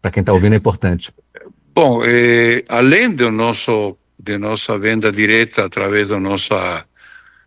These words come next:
Speaker 2: do nosso site, tenho em Rio de Janeiro um maravilhoso parceiro que, que é a Ocam Vinho, do, do nosso comum amigo Antônio Campos, que ele nos distribui desde há muitos anos aí no Rio de Janeiro.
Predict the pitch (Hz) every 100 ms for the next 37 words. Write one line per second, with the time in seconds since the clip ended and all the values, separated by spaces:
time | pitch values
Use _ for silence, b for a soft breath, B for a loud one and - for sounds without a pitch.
0 | b 98 98 98 98 - 87 107 117 147
1 | 139 110 - 123 127 120 110 131 135 127
2 | 120 113 127 151 143 117 107 98 101 101
3 | 101 107 117 127 127 - 107 98 - 123
4 | 156 131 - 113 104 - B B B B
5 | B - 107 104 101 95 - 113 131 170
6 | 151 139 - _ _ _ - 107 117 151
7 | 123 104 92 92 92 - - 104 107 -
8 | 92 - 113 107 123 117 107 113 104 101
9 | 95 104 98 92 127 139 135 - 131 -
10 | - B B B B 117 117 104 110 -
11 | 110 110 120 110 107 104 107 139 165 139
12 | 113 - 113 113 101 104 101 98 101 95
13 | 92 92 104 127 143